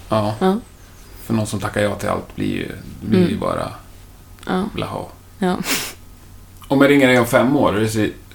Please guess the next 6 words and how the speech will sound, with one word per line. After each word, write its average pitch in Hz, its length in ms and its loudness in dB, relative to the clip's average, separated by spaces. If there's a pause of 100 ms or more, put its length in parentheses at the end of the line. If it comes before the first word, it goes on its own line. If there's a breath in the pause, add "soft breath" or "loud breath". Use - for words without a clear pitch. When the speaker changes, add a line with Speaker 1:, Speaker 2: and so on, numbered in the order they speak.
Speaker 1:
ditt 110 240 -2
liv 104 220 2
ut 101 120 0
då? 104 180 -2
Speaker 2:
<laughs> - 40 -20 (2500 loud breath)
Eh, 185 880 -2